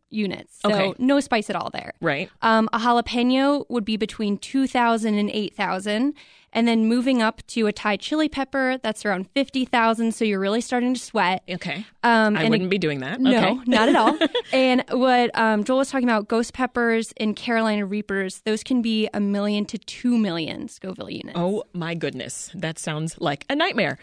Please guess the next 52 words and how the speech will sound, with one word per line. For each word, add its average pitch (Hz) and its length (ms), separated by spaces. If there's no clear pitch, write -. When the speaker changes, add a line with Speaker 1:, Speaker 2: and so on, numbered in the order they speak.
Speaker 1:
Yeah. 247 160
Speaker 2:
But, 240 400
Joel, 226 420
w-, 190 180
we 247 120
got 269 300
you, 294 200
Speaker 1:
We 220 120
Speaker 2:
right? 208 100
Speaker 1:
got 254 180
you. 220 160
Speaker 2:
Um, 196 300
it - 160
sounds 226 240
like 226 100
he 220 140
was 185 160
looking 180 220
for 170 120
some 160 180
really 185 400
hot 170 280
ones. 156 180
I 151 80
heard 170 240
that 165 120
you 180 340
reached 180 280
out 220 220
to 247 100
Joel 202 360
just 190 220
to 220 60
kinda 202 200
hear 196 260
more 180 480
about 175 300
the 156 80
backstory 180 600
there. 185 120
Like, 160 140
why, 330 500
dude, 330 260
why 254 120
are 453 100
you 403 100
so 392 140
obsessed 349 520
with 320 140
Speaker 1:
<laughs> 359 60
Speaker 2:
spice? 311 400
Speaker 1:
Yeah. 196 160